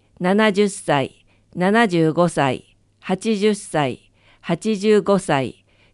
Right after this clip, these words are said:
九十歳、九十五歳、百歳になる方。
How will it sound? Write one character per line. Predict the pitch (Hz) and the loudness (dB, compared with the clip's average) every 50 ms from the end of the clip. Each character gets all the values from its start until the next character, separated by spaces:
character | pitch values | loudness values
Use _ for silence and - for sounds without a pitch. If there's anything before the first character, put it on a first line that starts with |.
| _ - | _ -6
九 | - 214 226 220 214 202 | 0 2 4 4 4 2
十 | 180 185 208 | 2 2 0
歳、 | 196 - - - - 151 143 135 98 - _ _ _ _ _ _ _ _ _ | 0 0 -6 -6 -4 -2 -2 -2 -4 -8 _ _ _ _ _ _ _ _ _
九 | - - 240 240 226 214 | -4 -2 2 2 2 2
十 | 156 147 156 156 147 147 | 0 0 0 0 0 0
五 | 123 160 170 | 0 -2 -2
歳、 | 165 - - 139 131 117 - _ _ _ _ _ _ _ _ | -2 -2 -2 -4 -4 -4 -6 _ _ _ _ _ _ _ _
百 | - - 175 170 - - | -8 -4 -4 -4 -4 -6
歳 | - - 247 220 214 196 170 | -6 -2 0 2 2 2 0
に | 160 156 151 | 0 -2 -2
な | 151 156 160 | 0 -2 -2
る | 147 139 | -2 -4
方。 | - - 123 143 - 127 95 - | -4 -6 -10 -10 -8 -10 -10 -10